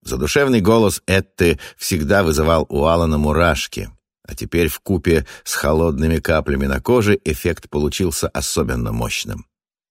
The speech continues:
Сев на жухлую траву, Алан надел очки и отдался звукам, разлитым в летнем воздухе.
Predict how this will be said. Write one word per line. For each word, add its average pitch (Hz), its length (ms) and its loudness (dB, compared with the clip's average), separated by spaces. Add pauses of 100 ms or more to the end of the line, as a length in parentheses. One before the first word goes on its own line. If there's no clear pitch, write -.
(240)
Сев - 280 -2
на 73 140 -2
жухлую 76 420 0
траву, 95 440 2
Алан 139 340 2
надел 98 320 2
очки 92 380 -2
и - 160 -2
отдался 90 680 0
звукам, 71 640 -4
разлитым 64 720 -4
в 53 60 -6
летнем 57 480 -6
воздухе. - 640 -10